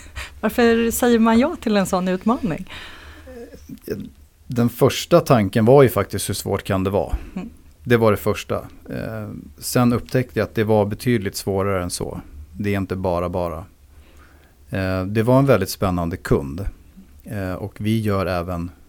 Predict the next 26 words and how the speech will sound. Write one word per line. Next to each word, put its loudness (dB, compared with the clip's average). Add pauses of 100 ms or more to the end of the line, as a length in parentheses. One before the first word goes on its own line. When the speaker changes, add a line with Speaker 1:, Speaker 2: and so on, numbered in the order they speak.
Speaker 2:
deras -6
svenska -4
löner. -6 (380)
Eh, -12 (600)
så -8
att -6
det -6
blev -2
ju -2
en... -4 (1000)
Vi 0
fick 2
först 0
Norge 2
och -4
sen -4
fick -12
vi -4
Sverige. 0 (420)
Eh, -14 (480)
men -6 (320)
nej, 4
det 4
var 4
utmaningen, 0
liksom. -10